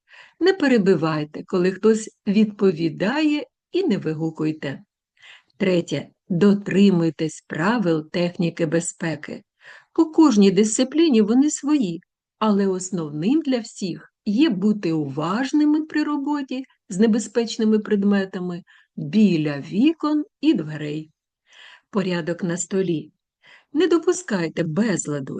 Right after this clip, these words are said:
і наявності предметів, непотрібних для даного уроку, підручників, книг, іграшок та інших речей, які будуть вас відволікати від процесу навчання.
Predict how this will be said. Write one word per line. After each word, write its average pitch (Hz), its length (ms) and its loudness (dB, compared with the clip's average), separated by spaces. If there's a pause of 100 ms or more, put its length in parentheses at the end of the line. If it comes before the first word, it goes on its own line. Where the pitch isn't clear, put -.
і 208 140 6
наявності 175 800 2
предметів, 185 720 -2
непотрібних 233 1040 2
для 175 180 0
даного 170 600 -2
уроку, 160 600 -4 (400)
підручників, 190 1120 2
книг, 185 520 2 (100)
іграшок 190 760 0
та 427 60 -2
інших 175 480 0
речей, 165 540 -4 (360)
які 311 260 4
будуть 214 320 4
вас 190 240 0
відволікати 190 1120 0
від 196 200 -4
процесу 196 540 -6
навчання. 147 720 -8